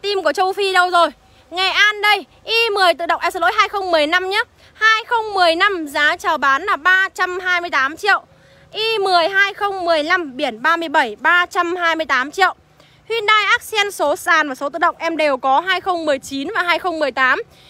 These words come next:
Thì chiếc này là chiếc xe Accent đời hai không mười tám, số tự động một chấm tư, biển chín mươi. Giá chào bán là bốn trăm bảy mươi lăm triệu,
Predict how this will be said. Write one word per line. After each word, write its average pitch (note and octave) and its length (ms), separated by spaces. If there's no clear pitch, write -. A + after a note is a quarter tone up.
Thì F#4 100
chiếc B4 260
này F#4 220
là D#4+ 100
chiếc G#4+ 160
xe F#4+ 260
Accent F#4 640
đời D#4 180
hai F4 180
không F4 240
mười D4+ 140
tám, C4+ 340
số C#4+ 260
tự E4 80
động D4 240
một C#4 160
chấm D4 200
tư, F#4+ 260
biển C#4 260
chín C4+ 280
mươi. F#4 220
Giá D#4+ 200
chào F#4+ 200
bán D4+ 240
là G4 120
bốn D4+ 400
trăm G4 320
bảy D4 200
mươi D#4+ 140
lăm F4+ 160
triệu, F#4 280